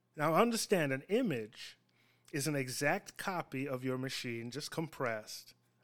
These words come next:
uh, and on the server. So I went to the server, put it back on. It took about fifty-four minutes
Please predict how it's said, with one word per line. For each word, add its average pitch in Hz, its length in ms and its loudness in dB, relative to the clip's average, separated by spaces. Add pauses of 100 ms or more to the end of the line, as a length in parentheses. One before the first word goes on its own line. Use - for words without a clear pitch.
(100)
uh, 131 140 -4
and 127 180 0
on 120 200 -2
the 113 80 -6
server. 113 500 -4 (560)
So - 160 0
I 139 40 8
went 180 180 2
to 202 60 -2
the 190 100 -2
server, 147 640 0 (220)
put 175 140 2
it 165 80 2
back 151 220 0
on. 135 120 0
It 123 100 -4
took 185 180 -4
about 151 240 -4
fifty-four 165 600 -4
minutes 123 580 -10